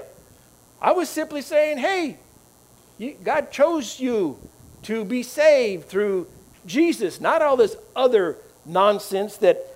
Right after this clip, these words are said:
hundreds and hundreds and hundreds and hundreds of books have been written on and people have debated and fought over and got all excited about." Calvary Chapel, we believe that the truth lies in the,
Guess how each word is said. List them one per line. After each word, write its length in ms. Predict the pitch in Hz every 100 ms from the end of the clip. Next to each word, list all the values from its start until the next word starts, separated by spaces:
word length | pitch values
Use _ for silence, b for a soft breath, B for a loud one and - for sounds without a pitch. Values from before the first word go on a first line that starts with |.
| B B
hundreds 380 | - 247 233 220
and 120 | 185
hundreds 340 | 170 214 214 190
and 100 | 160
hundreds 380 | 190 208 175
and 100 | 175
hundreds 320 | 160 202 185 156
of 160 | 139
books 220 | 175 196
have 120 | 190 156
been 180 | 151
written 280 | 160 180 180
on 220 | 180 180
and 120 | 151 127 b b b
people 300 | - 220 170
have 260 | 175 160 139
debated 520 | 143 190 202 202 190
and 180 | 160 135
fought 380 | - 175 202 208
over 360 | 202 185 185
and 180 | 175 139 - b b -
got 120 | 180
all 220 | 202 190
excited 420 | 165 - 170 160
about." 380 | 139 139 135 B B B
Calvary 280 | 202 254 202
Chapel, 360 | 233 233 240
we 120 | 226
believe 280 | 185 214 233
that 140 | 214 185
the 60 |
truth 300 | - 226 214
lies 380 | 185 190 214 214
in 140 | 190
the, 140 | 165